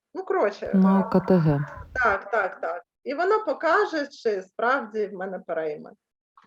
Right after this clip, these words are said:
Speaker 1: І ми вже, коли туди йшли, я б-, я лежала на п'ятому поверсі, а то вже на першому, то я вже так іду, іду і така: "О!" <laughs> Що мене так хватало, дух перехва-,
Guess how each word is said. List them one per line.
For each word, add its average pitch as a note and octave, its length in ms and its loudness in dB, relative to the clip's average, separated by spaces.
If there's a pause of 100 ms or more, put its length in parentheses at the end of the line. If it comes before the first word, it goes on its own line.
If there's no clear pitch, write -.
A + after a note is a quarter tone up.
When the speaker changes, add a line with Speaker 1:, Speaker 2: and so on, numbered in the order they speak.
(260)
Speaker 1:
І G#3 120 -4
ми D4+ 160 0
вже, F4 260 -2
коли D4 280 2
туди B3+ 240 0
йшли, C#4 300 -2 (320)
я A3+ 140 2
б-, G#3+ 200 -4
я B3+ 220 2
лежала A#3 400 0
на A#3 100 -2
п'ятому E4 480 -2
поверсі, C#4 520 -4
а G#3 200 0
то A#3 200 -2
вже G#3+ 220 -6
на G#3 120 -4
першому, D#4+ 760 -4 (160)
то G#3+ 80 0
я C4+ 200 6
вже C#4+ 180 0
так C#4+ 340 0
іду, C#4+ 380 0
іду D#4 420 4
і C4 200 0
така: D4 560 2
"О!" F4+ 1080 4
<laughs> A4+ 1800 4
Що - 220 2
мене D4 280 4
так F4+ 240 2
хватало, F4+ 720 2
дух C#4+ 380 -6
перехва-, E4 460 -4